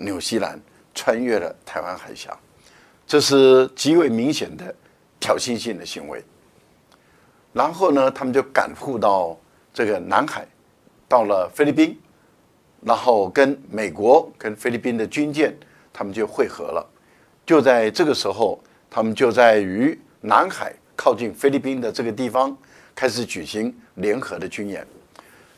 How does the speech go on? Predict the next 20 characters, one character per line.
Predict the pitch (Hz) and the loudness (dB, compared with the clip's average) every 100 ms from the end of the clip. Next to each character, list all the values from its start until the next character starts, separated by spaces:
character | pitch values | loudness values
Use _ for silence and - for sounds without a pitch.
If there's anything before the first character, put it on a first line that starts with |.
| _ _ | _ _
解 | 127 | -2
放 | 123 180 | 0 2
军 | 175 185 | 2 2
当 | 185 185 | 2 2
然 | 139 113 127 139 147 - | 4 2 2 0 -2 -4
立 | 170 208 | 2 2
刻 | - 147 | 2 -4
还 | - 104 | -4 -6
以 | 95 95 | -8 -12
颜 | 90 | -12
色， | 98 113 - _ _ _ _ | -6 -6 -6 _ _ _ _
所 | - 151 | 2 4
以 | 123 | 6
南 | 113 117 | 2 -2
部 | 151 123 | -2 -2
战 | - 165 107 | 0 0 0
区 | 101 - 113 | -6 -6 -4
的 | 107 101 95 95 92 _ _ _ | -2 -4 -4 -6 -8 _ _ _
司 | - 180 | 2 4
令 | 175 | 4